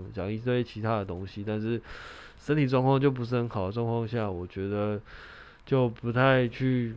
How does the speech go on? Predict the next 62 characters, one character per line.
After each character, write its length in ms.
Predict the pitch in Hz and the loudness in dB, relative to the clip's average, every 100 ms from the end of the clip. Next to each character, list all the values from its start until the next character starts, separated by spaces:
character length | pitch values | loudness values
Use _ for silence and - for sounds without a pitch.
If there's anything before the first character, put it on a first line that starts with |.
| - - | -12 -8
污 180 | 147 139 | 0 6
染 180 | 139 104 | 8 8
大 160 | 120 120 | 4 4
家 120 | 123 | 4
耳 220 | 113 95 | 4 2
朵 260 | - 98 98 | -2 -4 -2
啦。 200 | 90 - - - - | -4 -10 -18 -20 -10
但 160 | - 156 | 4 6
原 160 | 151 151 | 6 6
则 160 | 165 | 8
上 220 | 185 190 | 8 8
来 100 | 160 | 8
说， 200 | 151 165 | 8 6
我 180 | 151 127 | 6 4
自 160 | 113 135 | 2 -2
己 80 | 135 | 0
觉 160 | 117 | 0
得 100 | 113 | -2
现 140 | 117 143 | 0 0
在 60 | |
木 180 | 151 147 | 0 -2
材 260 | 131 117 117 | -2 -4 -4
市 200 | - 131 | -4 -4
场 160 | 107 | -4
的 60 | 98 | -4
状 180 | 123 117 | -6 -4
况 200 | 123 113 | -4 -4
其 160 | 110 | -6
实 80 | 107 | -6
跟 220 | 107 113 | -6 -6
一 60 | 117 | -4
般， 360 | 113 110 110 117 - - - - - - - - - | -2 -2 -2 -8 -18 -20 -20 -20 -20 -20 -20 -20 -14
呃， 440 | - 82 76 73 - - | -8 -8 -8 -10 -14 -8
就 100 | 147 | 0
是 320 | 165 185 151 - | 8 8 8 2
我 180 | 147 147 | 6 6
自 160 | 233 | 6
己 160 | 214 147 | 2 0
觉 220 | - 135 | 4 6
得， 240 | 143 127 | 8 6
虽 120 | 127 208 | 8 8
然 80 | |
说 140 | 180 175 | 10 8
我 80 | 131 | 6
看 240 | - 156 | 2 2
不 60 | 156 | 2
懂 120 | 123 | 2
它 140 | 135 | 2
在 60 | 135 | 0
涨 200 | 104 110 | -2 -4
什 80 | 104 | -6
么， 160 | 85 92 | -10 -6
啊， 200 | 117 147 | 4 4
也 160 | 131 110 | 4 2
确 180 | 143 | 0
实 140 | 117 110 | 0 -2
有 80 | 98 | -2
在 120 | 113 | -2
涨， 240 | 107 78 90 | -4 -12 -10
只 140 | 107 | -4
是 40 | 131 | 2
说 320 | 143 131 | 4 4